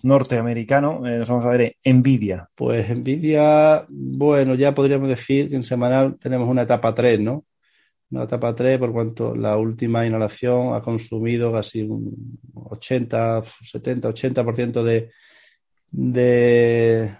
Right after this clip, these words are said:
Speaker 2: del último impulso alcista. Y bueno, que nos ha dejado ahí una zona de doble mínimo esta semana con la bottom tail. Eh, mal, bueno,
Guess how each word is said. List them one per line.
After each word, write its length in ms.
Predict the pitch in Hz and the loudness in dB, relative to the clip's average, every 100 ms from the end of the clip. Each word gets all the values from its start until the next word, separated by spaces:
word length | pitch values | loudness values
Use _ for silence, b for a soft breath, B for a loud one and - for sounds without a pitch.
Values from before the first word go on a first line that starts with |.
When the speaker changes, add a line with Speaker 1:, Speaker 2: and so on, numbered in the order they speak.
| _ - | _ -4
Speaker 2:
del 160 | 123 | 0
último 240 | 123 135 127 | 2 2 2
impulso 340 | 127 131 120 | 2 -2 -2
alcista. 580 | 117 147 147 160 156 156 _ _ _ _ _ _ _ _ | -2 -2 -2 -2 -2 -4 _ _ _ _ _ _ _ _
Y 160 | 151 127 | -12 -4
bueno, 320 | 135 127 127 | 0 0 -2
que 200 | 123 123 | -2 -2
nos 140 | 123 123 | 0 2
ha 80 | |
dejado 240 | 139 135 139 | 2 4 6
ahí 80 | 139 | 6
una 200 | 135 123 | 4 2
zona 280 | 135 131 | 2 2
de 100 | 127 | 2
doble 300 | 123 127 127 | 4 4 4
mínimo 300 | 135 151 139 | 6 6 6
esta 100 | 127 | 2
semana 340 | 127 127 143 135 | -2 0 2 2
con 140 | 127 | 2
la 60 | 123 | 2
bottom 340 | 131 131 127 | 2 2 0
tail. 420 | 143 151 156 170 - _ _ _ _ _ _ _ _ _ | 2 2 2 -2 -10 _ _ _ _ _ _ _ _ _
Eh, 960 | 135 127 120 117 117 113 110 110 110 98 B B _ _ _ _ _ _ _ 123 117 110 | -4 0 2 4 6 6 6 4 2 -2 B B _ _ _ _ _ _ _ -20 -18 -8
mal, 380 | 113 120 120 127 - | -4 -4 -4 -10 -18
bueno, 260 | 123 117 | -14 -14